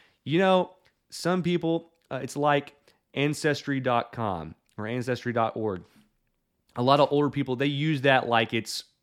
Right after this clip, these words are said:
Facebook, and they use it like it's a social media account, like my Meemaw.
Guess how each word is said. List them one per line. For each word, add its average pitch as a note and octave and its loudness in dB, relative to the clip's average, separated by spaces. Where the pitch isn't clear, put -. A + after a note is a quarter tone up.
Facebook, B2 -2
and C3+ -2
they C3+ 4
use C#3+ 0
it - -6
like C#3 0
it's C#3+ -4
a C#3 -2
social D#3 2
media C#3 0
account, A2 -6
like G#2 -2
my A2+ 0
Meemaw. B2+ -2